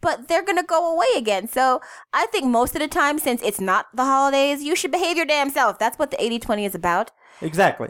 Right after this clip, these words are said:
Speaker 1: I'm not saying that everyone should be a vegetarian. I'm gonna say that right
Speaker 2: No, no,
Speaker 1: now.
Speaker 2: no, no, no,
Speaker 1: It
Speaker 2: no,
Speaker 1: is
Speaker 2: no.
Speaker 1: not easy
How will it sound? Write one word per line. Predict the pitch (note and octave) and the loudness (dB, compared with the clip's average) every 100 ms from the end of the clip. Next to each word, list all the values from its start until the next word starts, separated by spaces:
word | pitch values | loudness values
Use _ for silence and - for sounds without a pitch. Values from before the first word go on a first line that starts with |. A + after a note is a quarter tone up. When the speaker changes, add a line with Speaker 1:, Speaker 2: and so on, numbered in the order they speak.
| - | -2
Speaker 1:
I'm | C4 E4+ | 0 0
not | D4+ | -2
saying | - C#4 C4 B3+ | 0 0 2 0
that | A#3 | 0
everyone | A#3+ A#3+ A#3+ | 0 0 -2
should | A#3+ G#3 | -2 -2
be | G#3+ | 0
a | |
vegetarian. | F#3+ G3 F#3+ G#3+ G3+ A#3 | 0 -2 -2 0 2 2
I'm | C4 | 2
gonna | A#3 | 0
say | F#3+ E3 | 0 0
that | D3 | 2
right | D#3 | 6
Speaker 2:
No, | D#3+ | 6
no, | D#3 | 6
Speaker 1:
now. | C#3+ | 4
Speaker 2:
no, | C3+ | 2
no, | A#2+ | 2
no, | A#2 | 2
Speaker 1:
It | D4+ | 2
Speaker 2:
no, | D4+ | 2
Speaker 1:
is | B3+ | 2
Speaker 2:
no. | C4+ | 2
Speaker 1:
not | B3 - | 2 0
easy | A#3+ A#3+ B3 | -4 -2 0